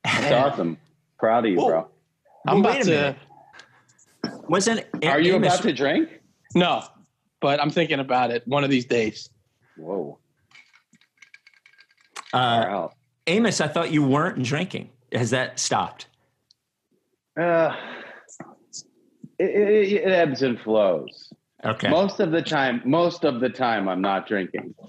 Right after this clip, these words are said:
Speaker 1: Um, let's put it this way. Me not drinking means, like, I'm only having one drink a night.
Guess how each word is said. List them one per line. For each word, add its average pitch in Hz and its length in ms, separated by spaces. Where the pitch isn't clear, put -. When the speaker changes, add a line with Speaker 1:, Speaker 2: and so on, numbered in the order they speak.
Speaker 1:
Um, 104 500
let's 185 240
put 202 140
it 151 100
this 131 220
way. 85 240
Me 180 260
not 165 280
drinking 131 420
means, 107 240
like, 98 220
I'm 104 180
only 101 220
having 90 380
one 85 240
drink 82 260
a 80 80
night. - 120